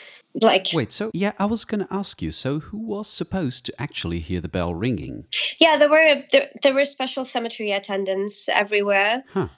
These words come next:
Speaker 1: uh, who were supposed to keep track of that and also the body snatchers, 'cause that was, like, a very common problem.
Speaker 2: Mm-hmm.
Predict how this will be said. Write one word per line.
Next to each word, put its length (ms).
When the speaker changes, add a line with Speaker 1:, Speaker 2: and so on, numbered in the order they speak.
Speaker 1:
uh, 240
who 120
were 120
supposed 340
to 60
keep 180
track 300
of 160
that 180
and 140
also 480
the 80
body 200
snatchers, 500
'cause 160
that 120
was, 160
like, 160
a 40
very 440
common 260
problem. 520
Speaker 2:
Mm-hmm. 220